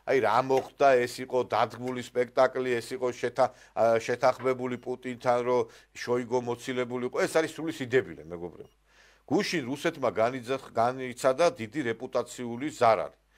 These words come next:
კი, სისხლი არ დაიღვარა, მაგრამ როდესაც ამხელა სახელმწიფოში ასეთი რამ ხდება,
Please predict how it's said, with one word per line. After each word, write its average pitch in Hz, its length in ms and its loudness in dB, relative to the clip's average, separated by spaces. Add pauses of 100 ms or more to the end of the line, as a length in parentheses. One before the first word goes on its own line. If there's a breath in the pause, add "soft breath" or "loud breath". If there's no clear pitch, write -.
(280 soft breath)
კი, 170 180 -2
სისხლი 147 400 -4
არ 143 160 4
დაიღვარა, 147 500 4
მაგრამ 98 440 -2 (320 soft breath)
როდესაც 135 500 2 (880)
ამხელა 170 560 4
სახელმწიფოში 151 880 0
ასეთი 147 440 2
რამ 165 200 4
ხდება, 90 480 0